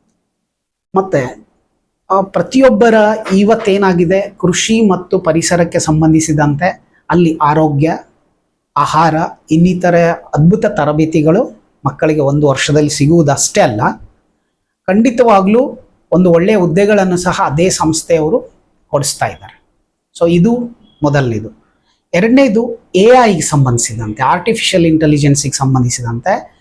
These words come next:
ಬಹುಶಃ ಈಗಾಗಲೇ ಎಲ್ಲರಿಗೂ ಗೊತ್ತಿದೆ, ನಮ್ಮ ಭವಿಷ್ಯದ ಜಗತ್ತು ಅನ್ನೋದು ಎ ಐ ನಲ್ಲೇ ಇರ್ತದೆ. ಉದಾಹರಣೆಗೆ ಇತ್ತೀಚೆಗೆ ಯಾವುದು ಕನ್ನಡದಲ್ಲೂ ಒಂದು ಸ್-,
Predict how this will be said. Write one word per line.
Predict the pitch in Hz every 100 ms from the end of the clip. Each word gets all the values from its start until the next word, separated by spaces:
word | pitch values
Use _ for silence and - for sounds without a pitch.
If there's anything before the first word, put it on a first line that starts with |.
| _ _ _ -
ಬಹುಶಃ | 185 208 240
ಈಗಾಗಲೇ | 202 160 156 180 220
ಎಲ್ಲರಿಗೂ | 208 143 160 185 202
ಗೊತ್ತಿದೆ, | 175 170 180 180 226 - _ _ _ -
ನಮ್ಮ | 156 165 165
ಭವಿಷ್ಯದ | 147 139 160 180 - 185 175
ಜಗತ್ತು | 147 170 190 190 190
ಅನ್ನೋದು | 175 147 202 254 - 160
ಎ | 175 185
ಐ | 175 175
ನಲ್ಲೇ | 170 160 175 233
ಇರ್ತದೆ. | 147 - 101 - _ _ _ _ _
ಉದಾಹರಣೆಗೆ | 147 165 165 165 185
ಇತ್ತೀಚೆಗೆ | 220 160 165 160 160
ಯಾವುದು | 156 156
ಕನ್ನಡದಲ್ಲೂ | 151 165 170 180 160 151 160
ಒಂದು | 156 160 160
ಸ್-, | -